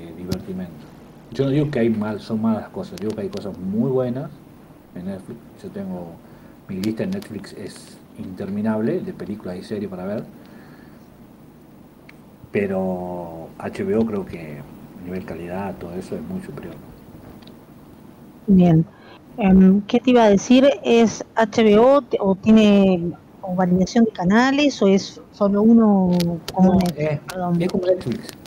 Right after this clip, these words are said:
Speaker 1: Vos tenés así parte de series.
Speaker 2: Bien.
Speaker 1: Es parte de series, parte de películas, después películas consagradas, series. Esto es muy
Speaker 2: Claro.
Speaker 1: parecido al
Speaker 2: La
Speaker 1: formato.
Speaker 2: clasificación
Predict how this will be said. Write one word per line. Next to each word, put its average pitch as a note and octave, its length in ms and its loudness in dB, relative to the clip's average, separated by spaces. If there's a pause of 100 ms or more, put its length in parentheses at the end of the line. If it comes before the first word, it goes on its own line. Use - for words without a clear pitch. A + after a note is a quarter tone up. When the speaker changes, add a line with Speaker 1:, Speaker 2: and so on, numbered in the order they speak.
(140)
Speaker 1:
Vos C3+ 120 2
tenés C#3 200 0
así E3 300 2
parte B2 320 -2
de G#2 140 -2
series. F#3 680 -2 (680)
Speaker 2:
Bien. F3+ 440 2 (720)
Speaker 1:
Es - 80 -20
parte B2+ 260 -4
de A2+ 80 -2
series, F#3 360 0
parte C3 360 -4
de A2 120 -2
películas, F3 560 0
después B2+ 300 -4
películas B2 380 -4
consagradas, C3+ 840 -2
series. A#2+ 260 -6
Esto - 160 -8
es - 60 -6
muy D3+ 40 -6
Speaker 2:
Claro. F#3 140 2
Speaker 1:
parecido D3+ 680 -2
al G#3 140 -6
Speaker 2:
La G3+ 80 -6 (220)
Speaker 1:
formato. - 0 -
Speaker 2:
clasificación A3 760 -2